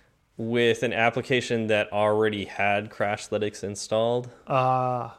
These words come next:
Speaker 2: okay.
Speaker 1: So I already saw the crashes in the logs. So it was pretty obvious that things were
Speaker 2: Yep.
Speaker 1: crashing and it was working.
Speaker 2: Yep.
Speaker 1: Um, I think that, you know, l-, later I did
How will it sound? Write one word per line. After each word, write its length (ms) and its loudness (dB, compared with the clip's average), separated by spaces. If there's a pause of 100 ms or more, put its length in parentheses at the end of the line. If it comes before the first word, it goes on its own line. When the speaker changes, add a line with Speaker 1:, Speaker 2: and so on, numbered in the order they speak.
Speaker 2:
okay. 300 -2
Speaker 1:
So 560 0 (260)
I 200 0
already 160 2
saw 380 0
the 120 2
crashes 680 -2
in 260 -2
the 100 -2
logs. 680 -2 (380)
So 80 -4
it 20 0
was 80 -4
pretty 260 0
obvious 500 4
that 160 2
things 200 0
were 80 2
Speaker 2:
Yep. 80 6
Speaker 1:
crashing 420 4
and 100 2
it 40 0
was 180 -2
working. 400 2 (460)
Speaker 2:
Yep. 120 0
Speaker 1:
Um, 440 4 (2250)
I 80 -12
think 680 -8 (260)
that, 180 0 (560)
you 160 -4
know, 140 2
l-, 260 -10 (140)
later 600 2
I 120 4
did 640 0